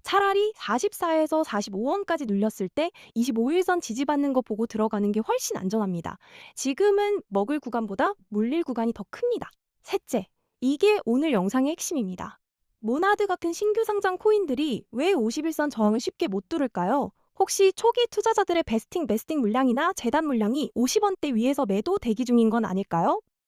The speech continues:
상장 펌핑 이후 하락하는 코인들은 반등 줄 때마다 물량이 쏟아지는 게 국룰입니다. 오십일 선 저항을 뚫으려는 시점에 물량 폭탄이 터진다면 사십육 원에 샀다가 순식간에 구조대 없는 고점에 물리게 됩니다.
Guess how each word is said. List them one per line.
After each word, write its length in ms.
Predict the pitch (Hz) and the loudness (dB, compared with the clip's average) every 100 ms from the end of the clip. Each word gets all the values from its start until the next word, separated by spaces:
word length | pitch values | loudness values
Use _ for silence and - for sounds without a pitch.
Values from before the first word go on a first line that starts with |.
| _ - | _ -8
상장 420 | 427 440 427 427 | -2 0 2 0
펌핑 420 | - 453 453 440 | 0 0 2 2
이후 320 | - 254 349 | 4 2 4
하락하는 580 | 349 403 453 - 392 359 | 2 4 2 2 0 0
코인들은 640 | 349 359 349 269 277 269 151 | 2 2 2 2 2 2 0
반등 400 | - 202 254 415 | -2 0 2 4
줄 160 | 415 359 | 4 2
때마다 500 | - 311 277 254 240 | 2 4 4 4 4
물량이 440 | 180 233 302 302 | 4 4 4 2
쏟아지는 500 | 285 392 415 403 285 254 | 2 2 2 2 2 2
게 80 | |
국룰입니다. 720 | 233 - 254 269 190 165 170 165 - - - | 2 4 4 4 0 -2 -4 -4 -8 -20 -4
오십일 340 | 262 392 370 | 0 2 2
선 200 | - 320 | 2 0
저항을 360 | - 226 269 262 | 2 2 2 2
뚫으려는 460 | 359 427 392 339 | 2 2 4 0
시점에 340 | 330 - 285 254 | -4 -2 0 2
물량 360 | 196 254 330 | 2 2 0
폭탄이 360 | 311 - 254 233 | -4 -6 0 0
터진다면 640 | - 320 302 214 170 196 - _ - - | 0 -4 -4 -2 -2 -2 -4 _ -20 -20
사십육 560 | - - 262 440 392 349 | -6 -4 2 4 4 2
원에 140 | 302 | 0
샀다가 560 | 294 277 - 226 277 202 | -2 -4 -2 0 2 0
순식간에 640 | - 403 440 - 320 294 | 0 0 0 -2 0 0
구조대 420 | - 247 254 330 320 | -2 -4 -2 0 2
없는 280 | 269 262 | 4 2
고점에 480 | 254 226 - 294 254 | 0 -4 0 2 2
물리게 340 | 202 208 233 226 | 2 2 2 0
됩니다. 460 | 180 170 160 165 | 0 0 -2 -4